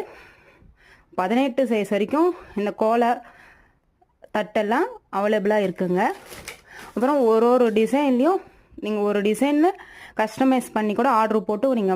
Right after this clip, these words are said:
வாங்கிக்கலாம். ரிட்டர்ன் கிஃப்ட் பண்ற மாதிரி ஒரு டிசைனுக்கு நூறு பீஸ் இந்த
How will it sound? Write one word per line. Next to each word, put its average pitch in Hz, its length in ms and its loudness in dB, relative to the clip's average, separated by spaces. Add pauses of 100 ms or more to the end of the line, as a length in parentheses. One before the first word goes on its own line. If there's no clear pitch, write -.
வாங்கிக்கலாம். 196 420 -2
ரிட்டர்ன் 220 280 -4
கிஃப்ட் 190 280 -8
பண்ற 180 300 -2
மாதிரி 180 200 0 (560)
ஒரு 226 140 2 (100)
டிசைனுக்கு 277 520 2 (680)
நூறு 240 320 2
பீஸ் 262 280 -2
இந்த 202 120 -2